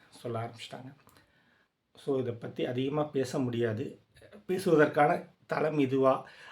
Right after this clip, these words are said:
அல்லது பேசுவதை யாராவது புரிஞ்சுப்பாங்களா, சரியா புரிஞ்சுப்பாங்களா அப்படிங்கிறதுலையும் எனக்கு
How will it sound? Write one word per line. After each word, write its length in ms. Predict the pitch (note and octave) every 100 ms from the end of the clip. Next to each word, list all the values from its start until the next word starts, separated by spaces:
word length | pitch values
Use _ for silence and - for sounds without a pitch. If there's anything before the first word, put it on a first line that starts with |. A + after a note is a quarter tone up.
| -
அல்லது 320 | C#3 C#3 D3+
பேசுவதை 680 | D#3 D3+ D#3+ D3 D#3 - C3+
யாராவது 400 | B2+ B2+ C3 B2+ D3
புரிஞ்சுப்பாங்களா, 580 | C3+ C3+ B2 A#2+ B2+
சரியா 340 | C3+ C#3 B2+ B2
புரிஞ்சுப்பாங்களா 640 | B2+ A#2 A2+ B2 A#2 A#2+
அப்படிங்கிறதுலையும் 720 | B2 B2 A#2+ B2 B2 D3 -
எனக்கு 560 | - A2+ - C3+ A2